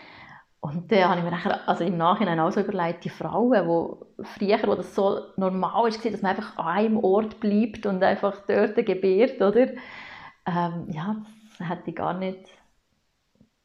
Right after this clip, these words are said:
geschafft, glaub ich. Und als wir im Spital angekommen sind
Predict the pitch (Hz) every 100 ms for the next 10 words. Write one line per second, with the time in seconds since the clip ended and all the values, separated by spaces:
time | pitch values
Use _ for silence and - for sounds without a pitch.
0 | _ - 185 185 - - 202 180 170 -
1 | - 208 - - 190 180 180 185 185 -
2 | 214 208 240 285 370 339 330 294 277